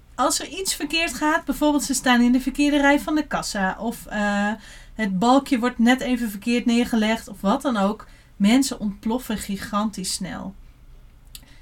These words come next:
En dat is wat deze situatie met ons allemaal doet. Dus als je dan terugkijkt naar afgelopen jaar, is het ook niet gek.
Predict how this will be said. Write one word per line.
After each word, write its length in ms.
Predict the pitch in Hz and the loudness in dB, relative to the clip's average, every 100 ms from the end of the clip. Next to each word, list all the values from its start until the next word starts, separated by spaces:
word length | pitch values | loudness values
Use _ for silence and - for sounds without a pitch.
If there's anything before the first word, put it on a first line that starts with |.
| - | -10
En 220 | 214 214 | -2 0
dat 260 | 190 233 285 | 4 2 2
is 140 | 311 | -4
wat 160 | - 240 | -4 -2
deze 300 | 220 226 226 | 0 0 -2
situatie 580 | 214 196 190 196 196 190 | -4 -2 0 0 2 0
met 160 | 180 | -2
ons 160 | 185 - | -4 -8
allemaal 380 | 196 208 190 185 | -4 0 0 0
doet. 380 | 175 196 - - - - - - - | -6 -10 -14 -20 -20 -20 -20 -20 -14
Dus 220 | - - | -14 -6
als 240 | 233 254 | -2 0
je 80 | 277 | 2
dan 160 | 254 262 | 2 2
terugkijkt 480 | 277 277 277 254 | -2 -2 -2 -2
naar 100 | 247 | -2
afgelopen 580 | 226 247 - 240 220 220 | -2 -4 -4 -4 -2 -2
jaar, 400 | 214 233 185 226 - - - - | -2 0 -2 -4 -10 -20 -20 -14
is 200 | 311 311 | -8 -6
het 120 | 269 | -6
ook 160 | 247 214 | -4 0
niet 200 | 190 - | 0 0
gek. 420 | 339 359 - | -6 -6 -8